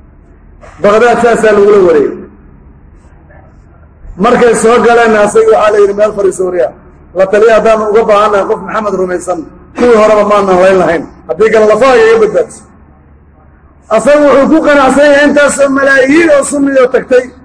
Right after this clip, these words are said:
baraf baa ku maraya. Haddaan jago loo dhiibin xataa, okay. Xataa waxba yaan la siinin. Soo horta khilaafa islaamiya anigu ma burburina, haa. Khomeini oo ninkaas ammaanay ma maqasheen? Aayatullah Ruuxullah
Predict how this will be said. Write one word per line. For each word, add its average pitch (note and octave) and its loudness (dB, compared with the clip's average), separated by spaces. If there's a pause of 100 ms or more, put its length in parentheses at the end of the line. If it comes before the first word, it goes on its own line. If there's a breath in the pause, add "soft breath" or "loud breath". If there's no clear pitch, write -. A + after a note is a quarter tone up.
(140)
baraf C4+ 0
baa B3 0
ku C4 -4
maraya. G#3+ 0
Haddaan A3+ 0
jago C4 2
loo C#4 2
dhiibin C#4 -2
xataa, C4 0 (280)
okay. D5+ 2 (1700)
Xataa D4 0
waxba C4+ 2
yaan C#4+ 2
la B3+ 2
siinin. A#3 0 (360)
Soo A3 0
horta B3 0
khilaafa A#3+ 0 (300)
islaamiya A#3+ 0
anigu B3+ 2
ma B3+ 4
burburina, G#3+ -2
haa. A3 2 (440)
Khomeini C4+ 2
oo B3+ 2
ninkaas C4 2
ammaanay C4 0
ma C4+ 0
maqasheen? G3+ -2 (840)
Aayatullah A3 0
Ruuxullah A#3+ 2